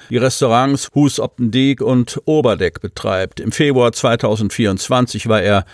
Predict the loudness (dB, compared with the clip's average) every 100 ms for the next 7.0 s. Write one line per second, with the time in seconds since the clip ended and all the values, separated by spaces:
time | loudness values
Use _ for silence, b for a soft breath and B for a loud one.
0 | b -4 -2 0 0 0 0 -2 -2 -4
1 | -2 0 2 2 2 4 4 2 -2 -6
2 | -8 -12 -12 -4 -2 0 -2 -4 -6 -4
3 | -4 -6 -14 -18 B -4 2 2 0 -2
4 | -4 -2 0 0 0 -2 -2 -4 -8 -6
5 | -2 -2 -2 -4 0 0 0 -4 -4 -2
6 | 0 -2 -4 -10 -10 0 2 2 0 -4